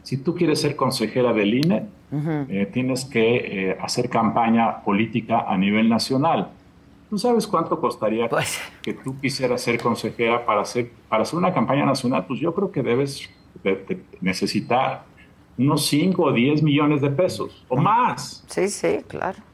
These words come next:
Speaker 1: ¿Crees
Speaker 2: Eso, por
Speaker 1: que si
Speaker 2: supuesto.
Speaker 1: tu sueldo de consejera es de noventa y seis mil o cien mil pesos, vale la pena gastar diez millones en ser consejera del instituto? Pues, ¿quiénes van a, quiénes van a ser consejeros? ¿De dónde van a sacar el dinero? ¿A qué se van a comprometer?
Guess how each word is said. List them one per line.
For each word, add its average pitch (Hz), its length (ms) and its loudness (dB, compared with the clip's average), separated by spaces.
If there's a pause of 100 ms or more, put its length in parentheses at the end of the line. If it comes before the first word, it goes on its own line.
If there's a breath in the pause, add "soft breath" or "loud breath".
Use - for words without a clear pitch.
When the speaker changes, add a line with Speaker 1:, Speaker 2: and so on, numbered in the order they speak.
Speaker 1:
¿Crees 170 220 2
Speaker 2:
Eso, 185 320 -2
por - 160 -20
Speaker 1:
que 127 60 0
si - 0 -
Speaker 2:
supuesto. 117 300 0
Speaker 1:
tu 110 100 0
sueldo 131 500 2
de 113 160 0
consejera 110 640 0
es 110 140 2
de 110 100 2
noventa 90 460 -2
y 90 80 0
seis 92 340 0
mil 117 240 4
o 98 60 4
cien 92 280 0
mil 107 200 4
pesos, 113 640 -2 (200)
vale 101 320 2
la 156 220 2
pena 113 300 2
gastar 107 440 -2
diez 110 320 2
millones 110 600 0
en 90 80 -10
ser 107 340 0
consejera 98 720 0
del 92 180 0
instituto? 113 680 -2 (380 loud breath)
Pues, 139 120 -8
¿quiénes 226 300 4
van 185 200 4
a, 185 320 -2 (100)
quiénes 180 180 0
van 160 160 2
a 143 60 2
ser - 180 0
consejeros? 101 640 -2
¿De 139 80 0
dónde 175 180 4
van 165 140 2
a 156 60 2
sacar 131 340 0
el 117 80 2
dinero? 104 480 -2
¿A 120 140 0
qué 165 100 2
se 165 100 2
van 156 180 4
a 156 120 0
comprometer? - 480 -2